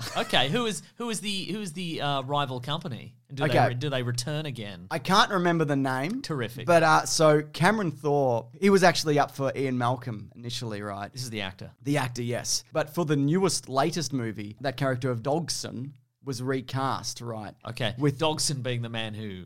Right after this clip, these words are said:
Speaker 2: who wanted to buy the embryos.
Speaker 1: Exactly, and he
Speaker 2: Okay.
Speaker 1: wears the little hat, right?
Speaker 2: Mm.
Speaker 1: Now, the reason it was recast is because he spent about six years in jail as a registered sex offender.
Speaker 2: Oh.
Speaker 1: So, yeah. So that's,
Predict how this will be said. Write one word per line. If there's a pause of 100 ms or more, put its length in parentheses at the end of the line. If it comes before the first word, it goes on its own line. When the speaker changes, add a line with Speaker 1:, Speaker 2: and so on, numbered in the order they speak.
Speaker 2:
who
wanted
to
buy
the
embryos.
Speaker 1:
Exactly,
and
he
Speaker 2:
Okay.
Speaker 1:
wears
the
little
hat,
right?
Speaker 2:
Mm. (260)
Speaker 1:
Now,
the
reason
it
was
recast (240)
is
because (220)
he
spent
about
six
years (420)
in
jail
as
a
registered
sex
offender. (160)
Speaker 2:
Oh.
Speaker 1:
So,
yeah.
So
that's,